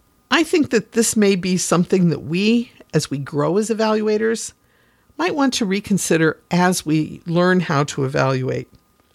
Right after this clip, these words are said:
I'm not talking about the techniques of evaluation. I'm talking about the sequence in which we do it.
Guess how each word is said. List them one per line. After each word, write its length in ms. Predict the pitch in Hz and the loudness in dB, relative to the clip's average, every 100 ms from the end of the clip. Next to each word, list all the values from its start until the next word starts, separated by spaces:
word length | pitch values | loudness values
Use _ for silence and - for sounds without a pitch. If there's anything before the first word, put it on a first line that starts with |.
| _ _ _ _ _ _ 233 | _ _ _ _ _ _ 0
I'm 60 | |
not 220 | 247 330 | 2 2
talking 440 | - 294 285 - 208 | 0 0 0 2 2
about 140 | 165 | 2
the 80 | 170 | -2
techniques 640 | 160 185 170 196 196 196 | -4 -2 -2 0 0 0
of 160 | 135 147 | -6 -6
evaluation. 800 | 143 135 131 131 127 - - 135 _ _ _ _ _ _ _ | -4 0 0 -2 -4 -4 -4 -6 _ _ _ _ _ _ _
I'm 80 | 311 | -4
talking 400 | - 285 214 208 | 0 0 2 2
about 160 | 165 - | 2 2
the 100 | 151 | -2
sequence 800 | - - 508 - - 131 143 | -2 -4 -6 0 0 0 0
in 160 | 180 180 | 2 4
which 240 | 175 - | 2 -2
we 100 | - | -4
do 220 | 202 262 247 | -2 0 0
it. 220 | 107 | -2